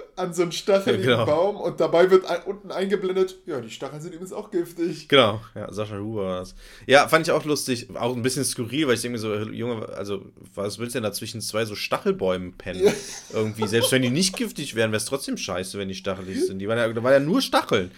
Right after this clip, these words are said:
Speaker 2: Die ganze Rinde
Speaker 1: Richtig.
Speaker 2: bestand aus Stacheln. Weil da hab ich auch gedacht, so, naja. Ähm, aber, äh, ja, Staffel zwei. Das Ding ist,
Speaker 1: Wie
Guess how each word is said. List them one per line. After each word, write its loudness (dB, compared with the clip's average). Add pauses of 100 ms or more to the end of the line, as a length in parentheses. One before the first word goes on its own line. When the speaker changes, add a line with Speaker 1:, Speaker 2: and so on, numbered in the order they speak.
Speaker 2:
Die -10
ganze 0
Rinde 4 (100)
Speaker 1:
Richtig. 0
Speaker 2:
bestand -2
aus -4
Stacheln. -4 (300)
Weil -2
da 2
hab 0
ich 2
auch 0
gedacht, 2
so, -6
naja. -2 (400)
Ähm, 0 (300)
aber, 4
äh, 0
ja, 6
Staffel -2
zwei. 0 (140)
Das -2
Ding 2
ist, 4
Speaker 1:
Wie -10